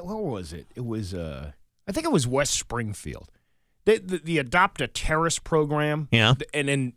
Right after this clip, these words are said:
Speaker 1: uh, look, I think it was LaCorey's had the, they had the Virgin Mary statue out in the middle of the island. Do you remember this
Speaker 2: I
Speaker 1: whole
Speaker 2: do.
Speaker 1: thing? You know, right?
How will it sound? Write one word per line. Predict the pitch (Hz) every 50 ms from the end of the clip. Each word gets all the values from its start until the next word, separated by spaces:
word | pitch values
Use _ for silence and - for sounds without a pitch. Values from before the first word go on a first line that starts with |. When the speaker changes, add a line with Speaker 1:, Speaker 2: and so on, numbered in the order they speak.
| -
Speaker 1:
uh, | 143 139 139 131 127 131 127
look, | 127 127 127 117 - _ _ -
I | 127 135
think | 147 - 214 220
it | 247
was | 135 113 87
LaCorey's | 98 104 101 - - - 143 147 156 160 160 165 165 139
had | - 139 165 160 160 151 127
the, | 113 98 85 82 - _ _ _ _ _ _ _
they | 175
had | 180 160
the | 131
Virgin | 117 107 131 147 160 151 131 143 127 117
Mary | 113 120 123 123 143 135
statue | - - - 139 135 135 135 - - 139 131 127
out | 127 135 131 - 135
in | 127
the | 120 113
middle | 113 120 120 123 120 120
of | 113
the | 107 107 104
island. | 104 110 113 117 117 123 131 135
Do | 151
you | 185
remember | 214 226 220 214 220 214
this | 208 208 202 -
Speaker 2:
I | 214
Speaker 1:
whole | 214 208
Speaker 2:
do. | 247 254 196
Speaker 1:
thing? | 202 202 202 208
You | 202 165 151
know, | 151 143 135 139 143 139
right? | 151 175 202 190